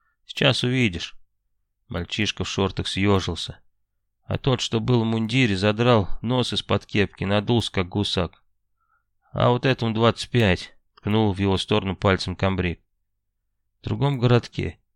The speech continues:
им не оставили выбора. Первой на улице вошла пешая разведка. Осмотрели дома, чердаки, подвалы. Везде было пусто.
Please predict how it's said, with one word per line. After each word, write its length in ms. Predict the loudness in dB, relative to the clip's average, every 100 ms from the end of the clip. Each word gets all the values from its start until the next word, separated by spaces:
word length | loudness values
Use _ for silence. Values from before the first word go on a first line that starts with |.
| _
им 320 | -2 0 2
не 60 | 2
оставили 500 | 0 2 2 4 2
выбора. 500 | 4 4 4 -2 -8 _ _ _ _ _ _ _ _ _
Первой 380 | 2 2 2 0
на 180 | 0 2
улице 380 | 0 -2 -4
вошла 380 | -4 -2 0 0
пешая 380 | 2 0 0 2
разведка. 600 | 2 2 2 0 -2 -16 _ _
Осмотрели 520 | -8 -4 -4 -2 -2
дома, 340 | 0 2 2
чердаки, 500 | 0 -2 -2 -2 -2
подвалы. 600 | -2 -2 0 2 4 2 -2 _ _ _ _
Везде 360 | -8 -6 -4 -2
было 240 | -2 -4
пусто. 520 | -4 -4 -4 -6 -12